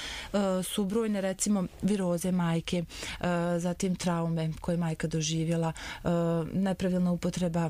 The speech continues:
lijekova, medikamentozne terapije, e, zatim mogu da budu, e, određene, e, recimo, hromozomske aberacije, naravno, koje su sad kongenitalno uslovljene,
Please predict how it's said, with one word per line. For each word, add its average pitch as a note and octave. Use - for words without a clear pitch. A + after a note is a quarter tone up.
lijekova, E3
medikamentozne D#3+
terapije, E3+
e, F#3
zatim F#3
mogu F#3+
da F3+
budu, F3+
e, -
određene, F#3
e, F3
recimo, F3+
hromozomske E3+
aberacije, E3
naravno, D#3+
koje -
su -
sad E3
kongenitalno E3
uslovljene, A3